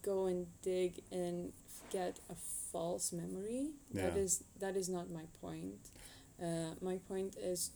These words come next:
Speaker 1: to dare to look into what you're actually feeling.
Speaker 2: Yeah.
Speaker 1: And something that my teacher also is talking about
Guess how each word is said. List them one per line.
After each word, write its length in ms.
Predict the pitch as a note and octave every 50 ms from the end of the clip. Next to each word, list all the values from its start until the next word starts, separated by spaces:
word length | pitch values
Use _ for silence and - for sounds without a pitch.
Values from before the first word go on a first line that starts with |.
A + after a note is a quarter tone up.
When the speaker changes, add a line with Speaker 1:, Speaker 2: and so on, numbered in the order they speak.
| - - -
Speaker 1:
to 400 | G3+ G3 F#3 F3+ F3+ F3 F3 E3+ E3+ - - - - - - - - - - - - - - - - - - F3 E3+ - - -
dare 360 | - F#3+ F#3+ F#3+ F#3+ G3 G3+ G3+
to 200 | G3 - - G3+
look 300 | F#3+ F#3+ F#3 F3+ F3 E3+ - -
into 440 | - F3+ F3+ F3+ F3+ F3+ F3+ - F3
what 240 | E3+ E3 E3+ E3+ E3+ - -
you're 300 | - E3+ E3+ E3 D#3+ D#3+ - -
actually 440 | - E3+ E3+ E3+ - - F3+ E3 E3
feeling. 640 | E3 - - F3+ F3 F3 F3+ F#3 F3 F3 F3 F#3 - G3 - - -
Speaker 2:
Yeah. 240 | - F2+ E2+ E2 E2 E2 - - - -
Speaker 1:
And 220 | G3 F#3+ G3 F#3
something 560 | - - G3 G3 G3+ G#3 - G3+ F#3+ F#3+ F#3+
that 280 | F3+ F3+ F3+ F3+ F3+ - -
my 520 | F#3+ F3+ F3+ F3+ F3+ F3 F3 F3 F3 F3 F3 -
teacher 600 | - - F#3 F#3 - - - F#3+ F#3 F3+ F#3 F#3 F3+
also 500 | F3 F3+ F3+ F#3 - - - F3+ F3+ F3
is 220 | F3 E3+ E3 - -
talking 480 | - - F#3 F#3 F#3 - F#3 F3+ F3
about 380 | E3+ E3+ E3+ E3+ E3+ E3 E3+